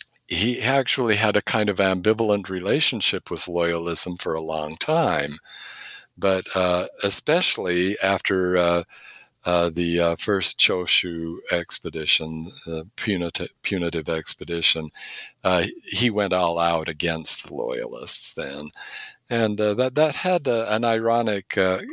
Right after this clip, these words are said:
um, result that, uh, unlike Choshu, a lot of, uh,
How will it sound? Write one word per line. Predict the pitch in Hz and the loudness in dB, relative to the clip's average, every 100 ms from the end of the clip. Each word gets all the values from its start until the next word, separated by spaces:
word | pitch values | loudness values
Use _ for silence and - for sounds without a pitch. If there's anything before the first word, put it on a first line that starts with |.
| - - 98 | -16 -8 -4
um, | 90 87 85 - - - - | 0 0 0 -6 -10 -10 -8
result | 101 98 - 147 135 95 98 - - | -4 -2 0 2 2 2 -4 -12 0
that, | 90 87 90 - 95 | 2 2 -2 -8 -6
uh, | 85 85 85 _ _ _ _ _ _ - | -4 -4 -6 _ _ _ _ _ _ -4
unlike | 110 120 110 104 | -2 2 0 0
Choshu, | - - 127 131 - 95 85 95 107 | -2 0 2 2 2 0 -2 -4 -2
a | |
lot | 101 113 113 | 0 2 2
of, | 104 92 | 2 0
uh, | 92 90 | 2 2